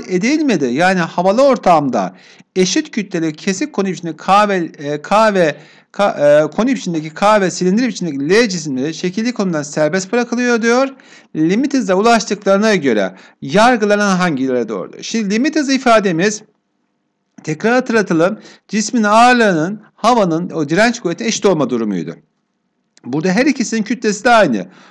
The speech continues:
Bunun kütlesi de aynı. Bunun kütlesi de aynı arkadaşlar. Şimdi K cisminin limit hızının büyüklüğü L cismine eşittir. Evet, limit hızı ifadesi V eşittir. Ağırlığı ne yapıyorduk? K S ya da K S yapıyorduk. S dediğim ağırlıklar aynı.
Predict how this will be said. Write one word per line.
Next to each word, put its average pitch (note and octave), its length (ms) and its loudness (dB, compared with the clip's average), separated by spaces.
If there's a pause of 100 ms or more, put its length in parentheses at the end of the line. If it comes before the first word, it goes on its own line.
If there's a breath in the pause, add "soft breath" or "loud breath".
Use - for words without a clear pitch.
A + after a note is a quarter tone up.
(120)
Bunun A#3 200 -2
kütlesi F#3 380 -4
de D3+ 60 0
aynı. D3 480 -2
Bunun G3 200 0
kütlesi - 420 -6
de A#2 80 -4
aynı G#2 220 -4
arkadaşlar. F#2+ 680 -6 (420 loud breath)
Şimdi C#4 440 -2
K C4 320 4
cisminin A#3 480 -2
limit C4 220 -2
hızının G3 260 -2
büyüklüğü G3 380 2
L - 20 2
cismine F3 300 -6
eşittir. - 460 -12 (200)
Evet, F#3 260 -2
limit A#3 280 -2
hızı A#3+ 160 -2
ifadesi G#3 800 0 (280)
V G3+ 260 0
eşittir. D3+ 640 -2 (360 loud breath)
Ağırlığı F#3 880 4
ne G3 40 0
yapıyorduk? A3+ 580 0 (300 soft breath)
K G3+ 180 -2
S G3 180 -2
ya G3 280 0
da A#3 120 -2
K G3 160 -2
S F#3+ 140 0
yapıyorduk. G#2+ 300 0 (300 soft breath)
S D4 400 2
dediğim A3+ 300 0
ağırlıklar G#3+ 600 4
aynı. A3+ 580 2